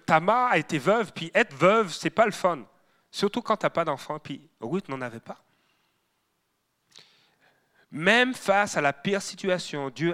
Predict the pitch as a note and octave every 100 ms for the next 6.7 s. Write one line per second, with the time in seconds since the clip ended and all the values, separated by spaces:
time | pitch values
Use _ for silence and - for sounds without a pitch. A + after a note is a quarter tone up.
0 | D#3+ C#3 - F#3+ F#3+ F#3 C#3 B2+ D3+ -
1 | F3+ D3+ D#3 E3 B2+ A#2+ B2 B2 B2+ B2
2 | - A2 - _ _ _ _ _ _ _
3 | _ _ _ _ _ _ _ _ _ _
4 | _ _ _ _ C#3 D#3 D#3+ D#3+ D3+ D3+
5 | D3 F3+ D3 D3 D#3+ D3 D3 C#3 - E3+
6 | F#3+ - - B2 A#2 -